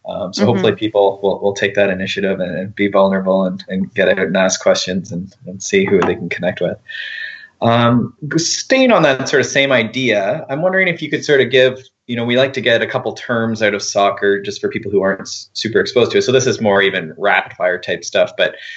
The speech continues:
Speaker 1: um, what are, if you had to think of sort of three terms off the top of your head for soccer, you know, to understand the game, you know, to do a
Speaker 2: Mm-hmm.
Speaker 1: basic pickup game, to watch it on, you know, T V or whatever, um, what, what sort of terms come to mind?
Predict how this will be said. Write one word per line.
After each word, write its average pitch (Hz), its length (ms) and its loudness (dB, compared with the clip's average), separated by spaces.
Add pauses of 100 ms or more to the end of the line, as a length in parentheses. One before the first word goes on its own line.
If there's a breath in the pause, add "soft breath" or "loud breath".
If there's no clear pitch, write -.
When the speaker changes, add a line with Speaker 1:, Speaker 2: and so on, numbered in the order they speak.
(440 loud breath)
Speaker 1:
um, 95 420 0
what 151 160 2
are, - 240 -4
if 135 200 2
you 180 60 2
had 170 80 2
to 160 80 -2
think 143 160 -4
of 123 80 -4
sort 127 160 -2
of 110 100 -2
three 131 240 -2
terms 113 360 -6
off 110 120 -6
the - 60 -16
top 101 220 -2
of 104 40 -12
your 95 160 -4
head 98 560 0 (540)
for 110 180 0
soccer, 104 840 0 (260)
you 113 80 -8
know, 95 100 -4
to 113 140 -2
understand 98 480 0
the 95 60 -4
game, 92 500 0
you 90 80 -6
know, 90 80 -4
to 90 120 -4
do - 240 2
a - 20 4
Speaker 2:
Mm-hmm. 226 80 6
Speaker 1:
basic 190 380 0 (220)
pickup 120 320 0
game, 107 360 0
to 104 100 -10
watch 98 340 -2
it 98 100 -2
on, 95 500 -6
you 95 80 -12
know, 90 80 -10
T 92 240 -10
V 98 180 0
or 98 100 2
whatever, 98 520 0 (420 loud breath)
um, 95 480 -2 (120)
what, 131 200 2
what 131 400 0
sort 117 180 2
of - 80 -2
terms 104 240 -2
come 98 200 -6
to 87 80 -8
mind? 90 340 -12